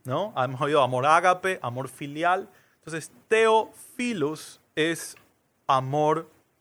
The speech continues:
por Dios, amor por Dios, o amador de Dios. Entonces, si, si, si pensamos en un momento, a lo mejor,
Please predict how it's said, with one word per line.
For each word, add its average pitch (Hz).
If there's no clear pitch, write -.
por 120
Dios, 110
amor 123
por 117
Dios, 110
o 120
amador 117
de 123
Dios. 110
Entonces, 190
si, 170
si, 160
si -
pensamos 196
en 185
un 190
momento, 180
a 139
lo 143
mejor, 170